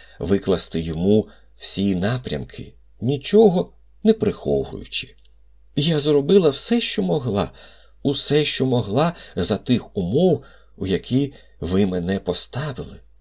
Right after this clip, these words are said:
А тепер справа за вами». Сказавши ці слова, вона вмостилася на ліжку зручніше, простягла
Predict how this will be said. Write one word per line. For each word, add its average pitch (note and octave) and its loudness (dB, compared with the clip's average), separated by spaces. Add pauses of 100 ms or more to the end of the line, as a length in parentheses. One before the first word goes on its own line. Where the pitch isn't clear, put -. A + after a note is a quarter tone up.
(360)
А D3 -2
тепер C4 2
справа E3+ -2 (480)
за B2 2
вами». D#2 -8 (760)
Сказавши E2+ 0
ці F2+ -2
слова, E2 -4 (480)
вона G#3 2 (220)
вмостилася G2 2 (160)
на F2 -2
ліжку E2+ -2
зручніше, E3+ -2 (420)
простягла F#2+ 0